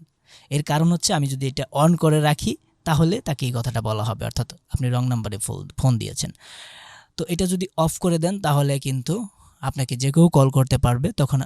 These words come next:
তখন তাকে বলা হবে না যে আপনি রং নাম্বারে ফোন করেছেন। তো এই বিষয়টা হয়তো বা ফোনের অপারেটররা, সিম অপারেটররা জানেন না বিষ-, আসলে আমি জানি না তারা কতটা জানেন কি না জানেন, আমি তাদের বিষয়ে কিছু বলতেছি না,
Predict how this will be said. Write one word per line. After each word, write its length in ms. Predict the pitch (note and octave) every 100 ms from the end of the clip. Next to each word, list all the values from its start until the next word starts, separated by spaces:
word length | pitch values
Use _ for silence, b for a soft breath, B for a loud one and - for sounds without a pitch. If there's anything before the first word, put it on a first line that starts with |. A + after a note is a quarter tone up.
| - -
তখন 240 | C#3 C#3+
তাকে 200 | C#3+ C3
বলা 260 | B2 B2 B2
হবে 220 | B2+ C#3
না 160 | E3 A3+ D3+
যে 120 | -
আপনি 200 | D#3 A2+
রং 160 | G#2+
নাম্বারে 380 | A2 G#2+ A#2 D#3+
ফোন 220 | - B2
করেছেন। 320 | A2+ - - - b b b b b b b b _
তো 220 | E3+ F3 - -
এই 140 | E3+
বিষয়টা 320 | F#3 F#3 F3+
হয়তো 340 | D3+ C#3+ C#3 D3
বা 340 | C#3+ C#3 C3+ B B B - - -
ফোনের 260 | D3 D3 C#3+
অপারেটররা, 680 | C3+ C#3+ C3+ C#3 B2+ A#2+ B2
সিম 280 | - C#3+
অপারেটররা 560 | C3 B2+ C3 B2 B2+ B2+
জানেন 400 | A#2+ B2+ C3 C3+
না 180 | A2 G2
বিষ-, 200 | G2+ -
আসলে 360 | - - A2+ G#2 B B B B B -
আমি 140 | C#3
জানি 160 | C#3 D#3+
না 100 | E3+
তারা 300 | D3 C#3 C3
কতটা 500 | D3 C#3 B2+ A#2 B2+ B2
জানেন 340 | B2+ A#2+ A#2
কি 160 | - A#2
না 140 | A2
জানেন, 320 | A2+ A2+ E3 A3+ _ _ _ _ _ _ _ - - -
আমি 140 | C3
তাদের 240 | B2 B2+
বিষয়ে 260 | B2 B2 B2
কিছু 180 | A2 A#2+
বলতেছি 440 | A2+ G2+ - A#2+
না, 120 | D3